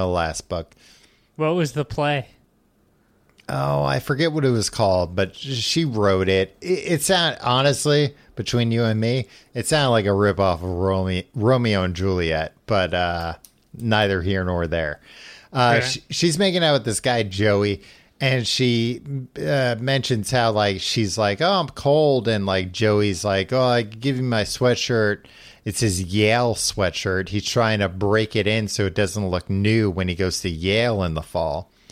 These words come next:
Speaker 1: Once again, L-, Elizabeth is with a guy who is an adult. He is eight-, eighteen plus, and she is presumably still sixteen, which is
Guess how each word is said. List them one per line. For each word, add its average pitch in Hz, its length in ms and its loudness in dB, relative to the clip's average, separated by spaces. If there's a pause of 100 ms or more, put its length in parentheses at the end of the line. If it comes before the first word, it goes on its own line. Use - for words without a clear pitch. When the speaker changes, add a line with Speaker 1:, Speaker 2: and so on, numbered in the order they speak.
(460)
Speaker 1:
Once 208 280 2
again, 113 600 0 (840)
L-, 104 260 -6 (120)
Elizabeth 110 840 0 (100)
is 113 360 0
with 139 460 0 (120)
a 120 100 -2
guy 110 760 -2 (120)
who 139 280 0
is 107 280 0 (180)
an 117 260 -2
adult. 95 840 0 (260)
He 123 220 -2
is 107 140 -2
eight-, 139 280 0
eighteen 151 560 -2
plus, - 720 -2 (360)
and 107 120 -4
she 131 280 0
is 104 360 -2 (140)
presumably 113 680 2
still 117 320 0
sixteen, 82 800 -6 (1700)
which 135 280 0
is 110 720 2